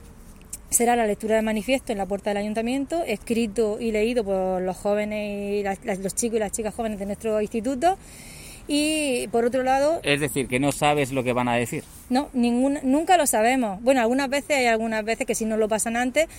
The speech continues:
Speaker 1: pero que solo nos lo pasan porque lo tengamos. Nunca le hemos hecho ninguna corrección, nunca le hemos dicho si tienen que quitar ni si tienen que poner.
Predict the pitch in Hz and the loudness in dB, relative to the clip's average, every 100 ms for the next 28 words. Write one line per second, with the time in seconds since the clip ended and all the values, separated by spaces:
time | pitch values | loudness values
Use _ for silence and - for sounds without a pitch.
0 | - - - 240 233 240 269 285 277 277 | -18 -8 2 4 4 2 2 2 0 0
1 | 302 285 262 226 208 208 220 285 226 190 | -2 -2 -2 0 0 0 0 0 0 -4
2 | - - - - 240 277 311 277 262 247 | -14 -20 -20 -2 6 6 6 6 4 4
3 | 247 240 254 240 233 226 - 247 269 277 | 2 4 4 4 2 0 0 0 2 0
4 | 254 247 240 233 226 247 226 208 233 240 | 0 2 2 2 -2 -2 -2 -2 -2 0
5 | 233 226 240 240 220 240 240 233 220 233 | 0 2 2 2 0 -2 -2 -2 0 0
6 | 285 | -2